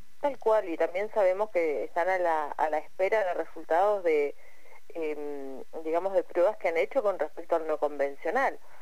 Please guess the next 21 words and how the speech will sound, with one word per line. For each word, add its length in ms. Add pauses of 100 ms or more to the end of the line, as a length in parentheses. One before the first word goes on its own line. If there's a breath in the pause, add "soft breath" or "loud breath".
(240 loud breath)
O 160
sea 140
que 160
no 80
es 180
un 100
yacimiento 840
como 640
algunos 480
quieren 720
hacerlo 540
ver, 280
que, 320
que, 140
que 180 (100)
ya 140
no, 240
no 240
tiene 280
más 240
nada. 380